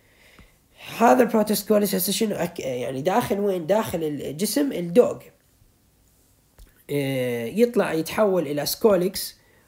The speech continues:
اتاش بالانتستين، هذا كله داخل الدوغ، إلى أن يتحول إلى أدلت بالسمول انتستين اوف دوغ.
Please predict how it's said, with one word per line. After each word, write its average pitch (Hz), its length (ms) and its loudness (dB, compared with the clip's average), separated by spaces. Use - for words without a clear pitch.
اتاش 190 460 -2
بالانتستين، 160 640 -8
هذا 165 200 -6
كله 220 240 2
داخل 160 360 -2
الدوغ، 135 360 -6
إلى 214 160 6
أن 175 80 0
يتحول 165 540 -2
إلى 135 160 -4
أدلت 131 640 -4
بالسمول 127 460 -8
انتستين 151 440 -6
اوف 143 220 -6
دوغ. - 200 -12